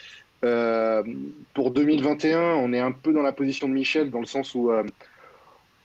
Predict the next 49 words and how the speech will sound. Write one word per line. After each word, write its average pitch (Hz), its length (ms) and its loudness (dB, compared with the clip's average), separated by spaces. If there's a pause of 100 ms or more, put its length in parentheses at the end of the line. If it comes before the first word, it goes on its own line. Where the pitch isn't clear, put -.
(160)
on 139 200 2
imagine 160 640 0
que - 160 -2
l'accompagnement 156 920 0
de 131 140 0
nos 131 140 0 (100)
partenaires 139 480 -2 (140)
se - 180 -4
fera 143 240 -4
toujours, 151 680 0
mais 151 360 0
dans 131 160 0
la 123 160 0
limite 175 640 -4 (180)
de 120 100 -2
ce - 120 -4
qui 139 80 0
est 131 160 0
possible 147 260 -4
de 131 140 0
faire 139 260 -4
par 117 120 -2
rapport 120 200 -4
à 113 60 -2
la 104 80 -4
conjoncture. 127 760 -6 (880)
Et, 120 220 2
euh, 113 380 0
et 117 260 0
par - 220 -6
contre, 156 140 -4
cette 107 120 -6
conjoncture, 117 460 -4
on 120 100 -2
ne 110 80 -6 (120)
sait - 200 -2
pas 156 60 0
de 127 140 0
quoi 135 300 0
elle 117 140 -2
sera - 240 -4
faite, 139 320 -4
euh, 104 160 -2
ni 135 260 -2
dans 127 260 -2
un 123 80 0
mois, 131 320 0
ni, 120 360 -10
euh, 107 140 -4